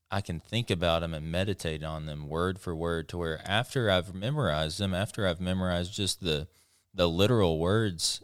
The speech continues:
of the text, that God begins doing a work in me to where I understand it and I live it and I see it, uh, in and, in and around me. And that is, that is that definition of participating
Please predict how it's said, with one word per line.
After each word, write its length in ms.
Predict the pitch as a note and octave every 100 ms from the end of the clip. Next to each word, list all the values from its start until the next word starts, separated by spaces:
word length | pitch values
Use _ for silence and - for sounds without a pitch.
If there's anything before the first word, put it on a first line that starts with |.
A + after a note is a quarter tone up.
| -
of 260 | F#2 G2 E2
the 80 | C#2
text, 400 | - B2 - -
that 220 | D2 D2+
God 420 | E2 F#2 A2 G2
begins 480 | F#2 E2+ F#2 F2 E2+
doing 260 | F#2+ F#2 D#2+
a 80 |
work 400 | D2+ F2 G#2 - -
in 220 | G#2 A2
me 160 | E2+ E2
to 100 | E2+
where 160 | D#2
I 60 | D2+
understand 840 | B1+ G2 D#2+ - - F2+ A#2 F2+
it 160 | D2 -
and 160 | F2+ D#2
I 100 | C#2+
live 320 | D2+ G#2+ A2
it 140 | D#2
and 120 | B1+ D2+
I 100 | D2+
see 380 | - G#2 A#2
it, 220 | D#2+ - _ _ _ _ _
uh, 380 | F#2 F2+ E2 D#2 -
in 240 | G#2 A2+ A2
and, 180 | F#2 -
in 140 | A2+
and 100 | A2+
around 400 | E2+ D#2+ G2+ C#3+
me. 200 | E2+ D#2+ D#2 _ _ _ _ _ _ _ _ _ -
And 140 | G2 F#2
that 180 | A2
is, 180 | A2+ F2+ -
that 260 | G2 A#2
is 180 | B2+ G2
that 400 | G2 G2 F#2 - _ _ _ _ - G2
definition 680 | F#2+ G#2 G2 F2+ F2+ - E2
of 200 | D#2 -
participating 1080 | E2 - - F2+ F2 D#2 D#2+ D#2 D#2 D2+